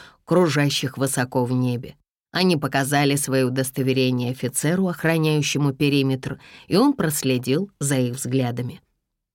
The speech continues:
«Они голодны», — пояснил мужчина. «Я первым прибыл на место происшествия.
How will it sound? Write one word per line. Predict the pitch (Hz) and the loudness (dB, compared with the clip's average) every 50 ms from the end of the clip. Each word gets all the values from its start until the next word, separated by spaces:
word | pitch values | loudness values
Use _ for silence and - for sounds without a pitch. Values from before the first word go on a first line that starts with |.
| _ _ _ _ _ - | _ _ _ _ _ -6
«Они | - 139 160 170 185 220 | -2 0 2 2 2 2
голодны», — | 208 160 160 170 185 196 190 160 147 131 131 131 - _ _ _ _ _ _ _ _ _ _ - | 2 2 2 2 4 4 2 2 0 -4 -6 -8 -10 _ _ _ _ _ _ _ _ _ _ 0
пояснил | 165 175 165 147 - - 143 139 135 131 | 2 2 2 2 0 -2 0 0 2 2
мужчина. | 127 131 131 - - - - 127 120 120 - - _ _ _ _ _ _ _ _ _ _ - | 2 2 0 0 -2 -2 -2 -4 -4 -6 -8 -14 _ _ _ _ _ _ _ _ _ _ -6
«Я | - 131 165 190 202 | -2 0 2 2 2
первым | 196 233 262 285 262 226 160 147 131 127 | 2 2 2 4 4 2 2 2 0 -2
прибыл | 127 - 147 170 175 156 151 151 147 | -2 0 0 0 2 2 2 2 2
на | 147 143 143 | 2 2 2
место | 143 139 139 139 - 139 135 | 2 0 0 -2 -4 -6 -4
происшествия. | 139 139 139 135 131 - - 165 156 156 - - 123 120 - - | -2 0 0 0 -2 -2 -2 -2 -2 -4 -6 -8 -8 -8 -10 -12